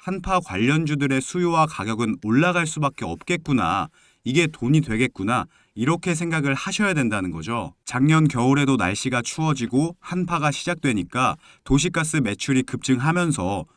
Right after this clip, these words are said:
도시가스를 포함한 한파 관련주가 급등을 했는데 올해는 북극의 여파로 초역대급 한파가 오기 때문에 이 한파 관련주들이 다시 한번 급등이 나올 수밖에 없다는 거죠.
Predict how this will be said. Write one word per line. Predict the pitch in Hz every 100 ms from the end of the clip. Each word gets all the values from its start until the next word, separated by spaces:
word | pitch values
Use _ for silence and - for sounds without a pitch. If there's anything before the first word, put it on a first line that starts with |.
| _
도시가스를 | - 120 143 135 - 123 120
포함한 | - 117 107 107 151 180 - _
한파 | _ 190 185 185
관련주가 | 135 117 127 120 113 113
급등을 | - - - 120 113
했는데 | 160 131 92 123 80 - - - _ -
올해는 | 139 175 175 170 156
북극의 | - 151 147 117
여파로 | 98 - 139 135 127
초역대급 | - 202 143 90 - 170 160 156 156 170
한파가 | 160 156 151 110
오기 | 90 110
때문에 | - 156 156 104 131 90 - - -
이 | 110
한파 | 117 196 190 190
관련주들이 | - 95 131 180 170 131 104 131 120 - _
다시 | - 104 165
한번 | 165 156 151 127
급등이 | 120 - 143 139
나올 | 87 104 120
수밖에 | - 127 113 113
없다는 | 82 78 180 175 139
거죠. | 90 80 113 82